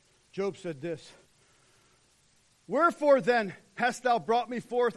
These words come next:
out of the womb? Oh, that I have given up the ghost,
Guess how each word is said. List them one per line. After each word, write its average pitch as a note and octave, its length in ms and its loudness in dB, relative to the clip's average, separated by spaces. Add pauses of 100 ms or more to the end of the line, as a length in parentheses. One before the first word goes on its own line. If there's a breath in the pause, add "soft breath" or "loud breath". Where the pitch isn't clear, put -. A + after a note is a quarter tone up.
out G#3+ 180 0
of G#3 80 -2
the G#3+ 120 0
womb? C#4 560 0 (1120)
Oh, D4+ 200 6
that D4 160 4
I C#4 200 2
have G#3 200 -4
given C4+ 220 0
up C4+ 160 -2
the B3+ 80 -6
ghost, B3+ 480 2